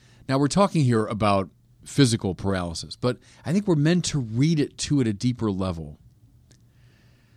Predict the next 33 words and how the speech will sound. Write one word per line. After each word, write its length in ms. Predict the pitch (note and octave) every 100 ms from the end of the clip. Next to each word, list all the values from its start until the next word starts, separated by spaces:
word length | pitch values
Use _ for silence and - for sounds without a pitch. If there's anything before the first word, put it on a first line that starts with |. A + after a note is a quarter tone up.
| _ _ _ -
Unable 380 | B2+ D#3+ F3 D#3+
to 140 | -
move, 580 | D#3+ A3+ E3 D#3 F3 C#3
he's 320 | B2 C3+ C#3
carried 540 | - - F3 G3 F#3 C3
by 160 | A#2
his 160 | G2 F#2
friends 420 | - F2+ E2 F#2+
who 80 | A2
make 220 | A2 A2+
a 140 | A#2 G#2
hole 680 | - - D#3 D#3 B2+ A2
through 200 | G#2 C3
the 80 | G#2+
roof 580 | G2 A#2 G2+ F2 G2 - _ - _ _ _ _
in 80 | A#2
order 200 | B2 C3
to 140 | A#2+ G2+
bring 280 | G#2 C3
him 160 | A#2+ A2
to 80 | G2
the 100 | G2+
Lord. 340 | F#2+ F2 E2 - - - - - _ - _ _ _ _ _ _ _ _ - - -
See, 120 | -
but 80 | F3
here's 260 | E3+ D4+ B3+
the 80 | G3
interesting 260 | E3+ E3
connection 380 | C3+ D3+ D#3 B2
that 140 | A2
Jesus 380 | - C#3 D3+ C#3
himself 420 | A#2 - B2 A2
makes. 380 | A#2 A2 - -